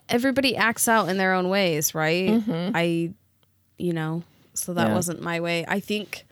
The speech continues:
Speaker 1: do you
Speaker 2: Yeah.
Speaker 1: remember, we talked about, uh, that doctor.
Speaker 2: Oh, yeah.
Speaker 1: Um, <laughs> we won't speak his
Speaker 2: Wow.
Speaker 1: name.
Speaker 2: No.
Speaker 1: Um,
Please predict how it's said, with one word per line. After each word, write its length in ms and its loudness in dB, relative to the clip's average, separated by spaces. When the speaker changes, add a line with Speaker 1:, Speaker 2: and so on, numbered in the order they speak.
Speaker 1:
do 100 0
you 100 2
Speaker 2:
Yeah. 60 2
Speaker 1:
remember, 680 2
we 140 -2
talked 280 -6
about, 440 2
uh, 440 0
that 220 -2
doctor. 560 -4
Speaker 2:
Oh, 200 0
yeah. 380 -2
Speaker 1:
Um, 480 0
<laughs> 220 -2
we 200 0
won't 240 -4
speak 340 -4
his 160 0
Speaker 2:
Wow. 60 0
Speaker 1:
name. 160 -4
Speaker 2:
No. 180 0
Speaker 1:
Um, 480 4